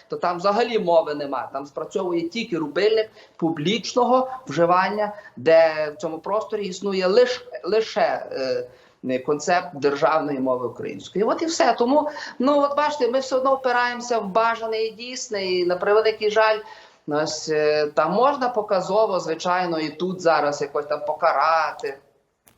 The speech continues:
вибачення якісь, е, змусити там записати слізливі, або ще якісь, е, або нічого не відбудеться. Воно по великому рахунку все одно зводиться до того, в чиїх руках держава Україна.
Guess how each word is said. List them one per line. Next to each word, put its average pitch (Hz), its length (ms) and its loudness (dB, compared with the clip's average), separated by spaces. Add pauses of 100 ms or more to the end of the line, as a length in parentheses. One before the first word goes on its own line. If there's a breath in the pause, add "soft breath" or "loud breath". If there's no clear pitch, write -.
(300)
вибачення 135 580 0
якісь, 127 440 -6
е, 127 140 -4
змусити 123 640 -4
там - 200 0
записати - 640 2
слізливі, 113 800 -2 (300 loud breath)
або 135 240 4
ще 139 300 4
якісь, 123 600 -4
е, 123 260 2
або 208 180 2
нічого 165 440 4
не 143 100 -4
відбудеться. 135 600 -6 (320 loud breath)
Воно 254 320 2
по 254 140 2
великому 233 540 -2
рахунку 214 440 -4
все 208 200 -4
одно 214 320 0
зводиться 196 680 2
до 175 160 -4
того, 208 760 4
в - 100 -12
чиїх 262 680 0
руках 254 580 -2
держава 220 680 -2
Україна. 180 680 -8